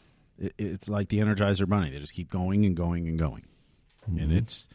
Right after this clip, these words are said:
Speaker 1: you know, when you have a third line like that, I mean, that's, that's,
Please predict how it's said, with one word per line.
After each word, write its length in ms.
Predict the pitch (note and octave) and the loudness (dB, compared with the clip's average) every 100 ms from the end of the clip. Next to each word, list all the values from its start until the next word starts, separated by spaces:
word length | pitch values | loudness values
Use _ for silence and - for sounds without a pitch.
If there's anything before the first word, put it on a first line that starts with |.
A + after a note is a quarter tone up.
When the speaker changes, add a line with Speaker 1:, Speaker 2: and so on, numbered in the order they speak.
| _ - - - _ _ _ - | _ -20 -20 -20 _ _ _ -14
Speaker 1:
you 300 | G2 G2 F2+ | -10 -6 -4
know, 60 | E2 | -2
when 180 | F2 | 0
you 180 | G2+ D3+ | 6 6
have 240 | C#3+ C#3 A#2 | 6 4 0
a 80 | |
third 520 | F2 - A2 A#2+ G#2 D#2+ | -2 0 2 4 2 -4
line 340 | - G#2+ - | -12 -12 -14
like 180 | - - | -16 -16
that, 260 | - - - _ _ _ _ _ _ _ _ _ _ _ _ _ | -16 -18 -20 _ _ _ _ _ _ _ _ _ _ _ _ _
I 40 | F#2+ | -2
mean, 140 | F#2 | 0
that's, 220 | A2+ - | 0 -2
that's, 260 | - C3 | -4 -2